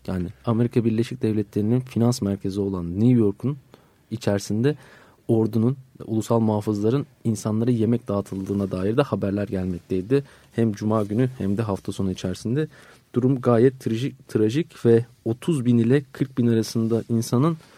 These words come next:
evsiz kaldığı ya da oturulamayacak halde evlerde, evlere sahip olduğundan bahsediliyor ve bunlar da belediyenin kendilerine sağladığı imkanlarla barınmaya çalışıyorlarmış. Fakat, e,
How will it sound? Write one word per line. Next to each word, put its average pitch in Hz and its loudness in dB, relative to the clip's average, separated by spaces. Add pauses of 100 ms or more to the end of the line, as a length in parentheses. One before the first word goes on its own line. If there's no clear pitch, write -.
(400)
evsiz 123 2
kaldığı 107 0
ya 101 0
da 110 0
oturulamayacak 117 0
halde 101 0
evlerde, 95 -2 (420)
evlere 104 0
sahip 98 -4
olduğundan 92 -4
bahsediliyor 104 -4
ve 127 2
bunlar 120 2
da 156 2 (460)
belediyenin 123 4 (100)
kendilerine 113 0
sağladığı 117 2 (440)
imkanlarla 117 2 (100)
barınmaya 120 8
çalışıyorlarmış. 113 0
Fakat, 135 0 (140)
e, 117 4